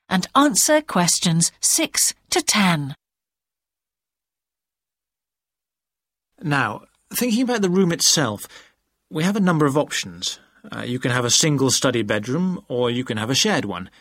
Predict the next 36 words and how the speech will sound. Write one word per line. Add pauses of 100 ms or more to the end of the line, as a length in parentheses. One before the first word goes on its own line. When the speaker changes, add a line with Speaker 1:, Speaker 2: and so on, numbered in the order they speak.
(540)
Speaker 2:
These
are
both
what
we
call
simple
rooms. (1080)
The
other
alternative
is
to
opt
for
a
single
bedsit, (380)
which
actually
has
more
space
and
better
facilities. (520)
Uh,
there's
about
twenty
pounds
a
week
difference
between
them.